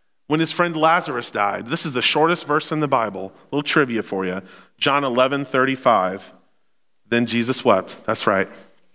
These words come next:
So Jesus cried in a, as an adult. He certainly cried as a baby. Before Jesus calmed the storm, his disciples found him sleeping while they were freaking out.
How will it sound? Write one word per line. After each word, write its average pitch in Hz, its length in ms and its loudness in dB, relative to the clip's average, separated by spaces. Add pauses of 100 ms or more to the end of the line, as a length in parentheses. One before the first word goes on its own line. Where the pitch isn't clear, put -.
(2000)
So - 140 -4
Jesus 143 320 0
cried 147 360 2
in 143 100 -2
a, 127 60 0
as 131 260 -2
an 143 80 0
adult. 131 580 2 (160)
He 135 100 -4
certainly 127 360 -2
cried 113 320 2
as 107 120 -6
a 110 60 0
baby. 87 460 -4 (1300)
Before 170 260 4
Jesus 151 320 0
calmed 151 260 2
the 135 60 -4
storm, 160 420 2 (280)
his 147 160 -2
disciples 151 580 -2
found 151 280 0
him 143 120 -6
sleeping 123 720 -2 (460)
while 120 160 4
they 139 160 4
were 151 100 2
freaking 131 480 0
out. 104 380 -2